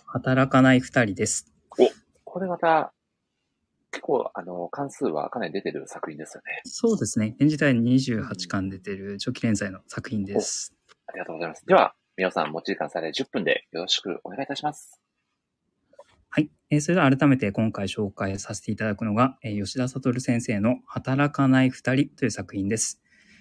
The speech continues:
Speaker 1: で、こちらはですね、あの、ウェブ漫画サイト、えー、クラゲバンチにてですね、連載中の漫画です。で、タイトルの通りですね、ニートの兄、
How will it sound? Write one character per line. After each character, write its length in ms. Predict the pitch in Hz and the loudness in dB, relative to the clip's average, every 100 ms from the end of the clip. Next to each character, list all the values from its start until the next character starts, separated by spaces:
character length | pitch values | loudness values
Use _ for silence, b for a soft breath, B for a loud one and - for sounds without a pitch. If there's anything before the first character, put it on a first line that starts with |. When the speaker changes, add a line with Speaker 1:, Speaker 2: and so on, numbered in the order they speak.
| b b | b b
Speaker 1:
で、 100 | 143 | -2
こ 120 | 160 | 2
ち 100 | 208 | 4
ら 120 | 226 | 6
は 80 | 240 | 6
で 100 | 190 | 2
す 140 | 135 | 4
ね、 60 | 113 | 4
あ 80 | 104 | 4
の、 120 | 101 | 2
ウ 40 | |
ェ 120 | 101 131 | 4 4
ブ 120 | 160 | 4
漫 200 | 185 180 | 4 4
画 100 | 175 | 2
サ 160 | 185 | 4
イ 140 | 156 - | 2 4
ト、 300 | 120 123 - | 4 2 0
え 120 | 117 | -8
ー、 60 | 104 | -6
ク 140 | - | 0
ラ 140 | 170 180 | 2 4
ゲ 100 | 185 | 4
バ 220 | 147 180 | 4 2
ン 100 | 165 | 2
チ 260 | - 104 - | -2 -8 2
に 100 | 131 | 2
て 100 | 113 | 4
で 120 | 95 | -2
す 140 | 95 139 | 0 4
ね、 180 | 147 - | 4 2
連 180 | 110 107 | 0 2
載 180 | 104 | 0
中 160 | 95 127 | 0 4
の 80 | 143 | 4
漫 200 | 110 95 | 4 2
画 100 | 98 | -2
で 80 | - | -4
す。 260 | - - _ _ _ _ _ - | -4 -6 _ _ _ _ _ 0
で、 100 | 127 | 2
タ 160 | 208 | 6
イ 60 | 254 | 8
ト 100 | 233 | 8
ル 80 | 180 | 8
の 160 | 104 | 6
通 220 | 117 127 | 6 6
り 60 | 98 | 4
で 80 | 92 | 0
す 160 | - 120 | 2 4
ね、 220 | 101 - | 4 2
ニ 220 | 127 202 | 4 6
ー 40 | 220 | 6
ト 140 | 131 | 6
の 120 | 104 | 4
兄、 260 | 104 101 - | 4 4 0